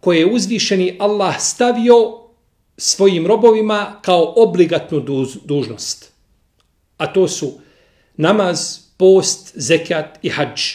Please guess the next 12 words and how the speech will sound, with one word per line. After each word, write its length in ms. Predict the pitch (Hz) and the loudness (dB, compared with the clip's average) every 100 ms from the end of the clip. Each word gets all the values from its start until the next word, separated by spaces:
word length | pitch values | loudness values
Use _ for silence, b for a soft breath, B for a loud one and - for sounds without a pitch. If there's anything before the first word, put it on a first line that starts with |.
| - _ - | -12 _ -10
A 140 | 156 | -6
prije 240 | 196 175 151 | 0 0 0
toga 240 | 175 151 | -2 -2
svakako, 500 | - 165 156 139 135 | -2 -4 -4 -6 -6
je 60 | 135 | -6
li, 200 | 127 - | -6 -18
šehadet, 800 | - - 135 147 147 143 147 - _ _ _ _ _ _ _ _ | -16 -12 -8 -4 -2 -4 -6 -20 _ _ _ _ _ _ _ _
a, 360 | - 147 151 - | -6 -4 -4 -6
en 120 | 165 147 | -4 -2
la 160 | 147 | -2
ilaha 280 | 147 143 123 | -2 -6 -6
illallah 420 | 131 131 135 131 | -6 -6 -6 -6